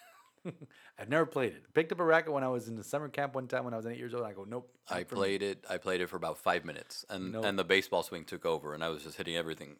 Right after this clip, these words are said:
Speaker 1: There you
Speaker 2: over,
Speaker 1: go.
Speaker 2: over the, the f-, the safety net in the back, and I was like, "Yeah, this,
Speaker 1: Th-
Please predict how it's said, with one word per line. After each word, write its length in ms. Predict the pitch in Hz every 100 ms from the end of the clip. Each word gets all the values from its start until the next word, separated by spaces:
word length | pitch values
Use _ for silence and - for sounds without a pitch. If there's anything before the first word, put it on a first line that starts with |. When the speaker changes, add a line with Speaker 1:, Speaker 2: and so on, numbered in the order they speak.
| _
Speaker 1:
There 120 | 131
you 60 | 139
Speaker 2:
over, 100 | 117
Speaker 1:
go. 60 | 117
Speaker 2:
over 200 | 110 104
the, 240 | 92 87 -
the 80 | 95
f-, 160 | - - _ _ _ _ _
the 140 | 104 85
safety 340 | - 92 98
net 200 | 85 85
in 80 | 87
the 80 | 82
back, 280 | 85 80 -
and 80 | -
I 20 |
was 80 | 82
like, 120 | 85
"Yeah, 140 | 87
this, 360 | 78 - - - 113
Speaker 1:
Th- 140 | 120